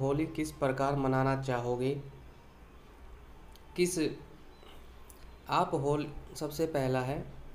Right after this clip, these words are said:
आप होली किस प्रकार मनाना चाहेंगे? इस पर्व को मनाते समय आप किन किन बातों का ध्यान रखेंगे? आपसे पूछा गया है कि आप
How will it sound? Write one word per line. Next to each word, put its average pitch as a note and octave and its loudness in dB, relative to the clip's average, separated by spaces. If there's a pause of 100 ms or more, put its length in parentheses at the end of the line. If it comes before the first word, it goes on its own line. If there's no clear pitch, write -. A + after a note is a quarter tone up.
आप D#3 2
होली C#3+ 4
किस E3+ -2
प्रकार D3 2
मनाना C#3+ 4
चाहेंगे? C#3 2 (600)
इस E3 -2
पर्व C#3 4 (120)
को D3 6
मनाते C#3 4
समय C#3 0
आप C#3+ -2
किन D#3+ 2
किन C#3 2
बातों C3+ 2
का C3+ 0
ध्यान C3 0
रखेंगे? A#2+ -4 (1700)
आपसे D3 4
पूछा E3 0
गया C#3+ 4
है C3+ 4
कि F3 4
आप F#3 2